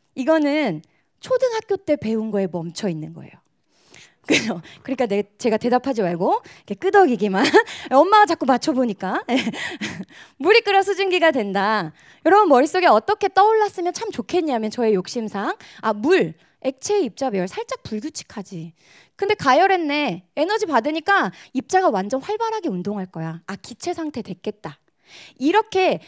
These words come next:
같은 현상을 공부하나 다른 관점으로 보는 게 중학교 일 학년답게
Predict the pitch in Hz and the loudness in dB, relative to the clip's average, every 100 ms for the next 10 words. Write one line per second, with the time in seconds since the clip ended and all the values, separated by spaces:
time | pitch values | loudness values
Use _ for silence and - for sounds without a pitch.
0 | - - 269 - 415 415 415 440 440 427 | -14 -4 -4 0 0 2 0 -2 0 0
1 | 403 381 - 233 240 320 320 311 - - | 2 0 0 -4 0 2 2 2 -2 0
2 | 240 349 403 392 381 - 359 330 311 220 | 0 0 0 0 0 -2 -2 -2 -4 -6
3 | 202 214 - - 247 262 262 226 330 415 | -6 -8 -8 -8 -4 -4 -4 -4 -4 -6
4 | 403 392 330 - - _ 330 403 | -6 -8 -10 -14 -14 _ -2 -2